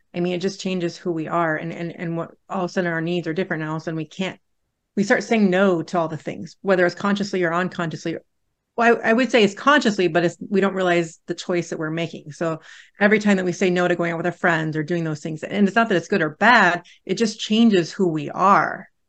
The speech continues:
So you wake up five years later and you're just a different person because you're not doing those things you used to do. And so it's not whether it's good or bad, it's, it's recognizing that and recognizing what, then now that this is where you're at,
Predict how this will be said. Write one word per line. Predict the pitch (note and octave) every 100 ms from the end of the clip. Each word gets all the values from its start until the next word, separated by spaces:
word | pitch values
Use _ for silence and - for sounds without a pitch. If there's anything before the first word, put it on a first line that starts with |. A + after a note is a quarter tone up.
| _ _
So | - G#3+
you | G3+ G3
wake | G3+
up | G#3 -
five | G3 F#3
years | F#3 F3 D#3+
later | F3 G#3+ B3+ F#3+ E3 E3 D#3+ _ _ _
and | G3+
you're | G#3
just | G#3+ G#3
a | G#3
different | G3+ G3+ F3
person | - - C#4 D4+ A3 F3+
because | F3 G3 F#3+
you're | F#3
not | F#3+ F3+
doing | G#3 G#3
those | F3+
things | G3 E3+ E3
you |
used | D#3+ F3+ -
to | -
do. | - - _ _ _ _ -
And | G3+
so | A#3
it's | G#3+
not | C4+ A#3+
whether | G3+ G3+ F#3
it's | -
good | G3+
or | F3 D#3
bad, | G3+ G3
it's, | E3+ E3
it's | E3+ -
recognizing | F#3 G3+ F3+ D#3+ D#3+ D#3+
that | D#3 -
and | E3+
recognizing | E3+ F3 F#3 D#3+ E3
what, | F3 - _ _ -
then | A#3 A#3+
now | F3+ E3+
that | F3+ E3+
this | G3 G3
is | E3+
where | F3
you're | D#3+
at, | F#3 G3 F3+